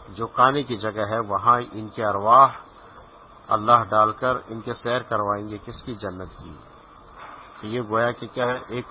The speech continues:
اور آیت میں آتا ہے، عند ربهم یرزقون، یہ اللہ کے ہاں رزق بھی کھاتے ہیں، اللہ تعالیٰ ان کو رزق بھی کھلاتے رہتے ہیں۔ لہذا شہید کیا ہوتا ہے؟ یہ زندہ ہوتا ہے۔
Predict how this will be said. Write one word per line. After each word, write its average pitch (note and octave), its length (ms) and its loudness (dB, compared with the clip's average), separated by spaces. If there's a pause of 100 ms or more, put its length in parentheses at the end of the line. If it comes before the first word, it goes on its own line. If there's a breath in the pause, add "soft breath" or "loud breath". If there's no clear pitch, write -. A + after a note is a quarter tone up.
اور C3+ 200 4
آیت A2+ 380 0
میں A2 120 -6
آتا B2 260 -6
ہے، B2 120 -4
عند A2 300 -8
ربهم G#2+ 600 -2
یرزقون، G2+ 680 -6 (440 loud breath)
یہ A#2+ 100 -2
اللہ B2 320 6
کے C3+ 100 -2
ہاں C3 220 8
رزق A2 360 -8
بھی C#3 80 -8
کھاتے G2 400 -2
ہیں، F#2+ 100 -12
اللہ F#2+ 220 -6 (120)
تعالیٰ A2 260 0
ان A2 200 -10
کو D3 260 -4 (400 loud breath)
رزق B2+ 300 -4
بھی C3+ 120 -8
کھلاتے A2 460 0
رہتے F#2+ 280 -8
ہیں۔ F2+ 80 -12 (1080)
لہذا A2+ 400 2
شہید G#2+ 420 -10
کیا A#2 100 0
ہوتا A#2 220 -2
ہے؟ C3 80 -8
یہ A2+ 100 -10
زندہ F#2+ 300 -10
ہوتا E2+ 340 -12
ہے۔ E2 60 -18